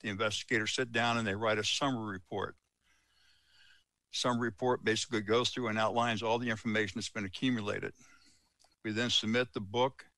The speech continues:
to the city as a preliminary book for them to review.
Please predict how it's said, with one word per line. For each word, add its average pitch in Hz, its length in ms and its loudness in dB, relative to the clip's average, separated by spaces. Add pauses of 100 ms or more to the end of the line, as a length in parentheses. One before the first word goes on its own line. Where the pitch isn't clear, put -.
(920)
to 120 100 -8
the 110 100 -4
city 143 460 4 (220)
as 98 100 -2
a 92 100 -6
preliminary 123 600 2
book 127 320 2
for - 140 -8
them 110 240 0
to 113 80 -4
review. 113 540 0